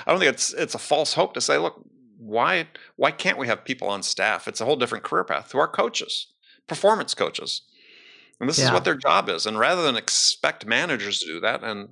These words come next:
Speaker 1: that we don't invest in them and just assume because they gave them a title, they know what the hell they're doing, uh, let's get people to know what they're doing. And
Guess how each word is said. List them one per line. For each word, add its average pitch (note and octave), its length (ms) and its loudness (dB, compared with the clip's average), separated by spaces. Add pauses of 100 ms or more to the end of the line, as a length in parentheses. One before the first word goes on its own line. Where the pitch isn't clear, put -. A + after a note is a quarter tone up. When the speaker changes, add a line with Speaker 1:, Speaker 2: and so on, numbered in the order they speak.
(160)
Speaker 1:
that G2+ 120 -2
we G#2 80 -6
don't A#2+ 200 2
invest G#2 400 0
in G2 80 -8
them G2 140 -4
and F#2+ 60 -8
just F#2 200 -4
assume C#3+ 320 2
because G#2+ 240 -2
they G#2 60 -6
gave A2+ 120 4
them A2 80 -6
a - 60 -6
title, C3 340 0
they G2 140 -6
know G#2 100 -4
what A2 120 -4
the - 40 -6
hell A2 160 0
they're F#2 80 -6
doing, A2+ 460 -2 (880)
uh, - 300 2 (420)
let's D3 180 0
get - 140 2
people G3+ 180 0
to F#3+ 60 0
know G3 60 2
what G#3 120 0
they're G#3+ 80 2
doing. A#3+ 320 2 (800)
And B2+ 680 0